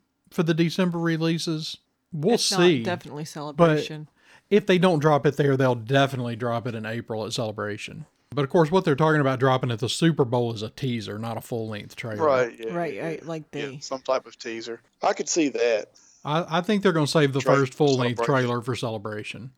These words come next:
Speaker 3: Mm-hmm.
Speaker 1: Although the Celebration we went to in Orlando last year, the trailer was already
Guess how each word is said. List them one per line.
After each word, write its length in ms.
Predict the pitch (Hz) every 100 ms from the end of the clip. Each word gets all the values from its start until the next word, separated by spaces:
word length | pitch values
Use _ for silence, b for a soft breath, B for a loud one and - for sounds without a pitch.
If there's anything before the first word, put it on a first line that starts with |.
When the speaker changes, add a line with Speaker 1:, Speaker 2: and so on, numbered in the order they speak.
| _ -
Speaker 3:
Mm-hmm. 280 | 120 117
Speaker 1:
Although 220 | 185 190 196
the 80 |
Celebration 600 | 190 190 185 190 185 170 165
we 100 | 202
went 300 | 190 160 -
to 80 | 156 151
in 80 | 139
Orlando 500 | 131 135 175 180 131
last 400 | 127 127 127 -
year, 380 | 135 131 131 127
the 120 | 123
trailer 440 | 127 - 208 269 160
was 180 | 135 127
already 320 | 127 120